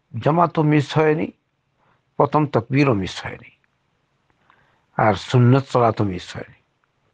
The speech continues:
আগের সুন্নত, পরের সুন্নত হয়তো ঘুরে পড়েন, সুন্নত সালাত, আযান হয়েছে আর মসজিদে মজুদ। দেখেন কীরকম, কতটুকু, আহ, তাদের আগ্রহ ছিল, কতটুকু তারা সচেষ্ট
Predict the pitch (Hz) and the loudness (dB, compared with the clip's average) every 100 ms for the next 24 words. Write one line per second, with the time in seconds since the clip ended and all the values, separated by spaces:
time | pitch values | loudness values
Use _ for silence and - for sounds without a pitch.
0 | _ - 120 113 120 - 107 101 - 113 | _ 0 2 4 2 0 -6 -8 -6 2
1 | 123 120 127 123 117 120 123 110 117 113 | 2 4 4 4 4 2 2 2 2 2
2 | - 107 - _ _ _ _ _ _ _ | -2 -4 -4 _ _ _ _ _ _ _
3 | _ _ - 95 120 117 123 - 101 87 | _ _ -14 -2 4 6 4 0 -6 -6
4 | - - - - - 117 127 147 123 156 | -10 -20 -12 -12 -4 0 2 2 2 0
5 | 165 - 160 139 127 - _ 135 - 117 | 0 0 0 0 -4 -16 _ -10 -6 -6
6 | 104 98 - - - _ _ _ _ _ | -6 -8 -14 -18 -20 _ _ _ _ _
7 | _ _ _ _ _ _ _ - 113 123 | _ _ _ _ _ _ _ -4 0 2
8 | 120 - 135 131 135 123 - - - 156 | 2 2 2 4 2 -2 -2 -2 0 -2
9 | 160 147 - _ _ _ _ _ - - | 0 -2 -4 _ _ _ _ _ -2 0
10 | - - - - - 117 117 - - 120 | -2 -4 -4 -4 -2 0 -2 -2 -2 -2
11 | 117 139 123 - 95 82 - _ _ _ | 0 0 0 -4 -12 -14 -16 _ _ _
12 | _ _ _ _ _ _ _ _ _ - | _ _ _ _ _ _ _ _ _ -2
13 | 147 175 175 156 147 120 - 120 - 131 | -2 0 -2 0 -2 -2 -2 -2 0 -2
14 | - | -2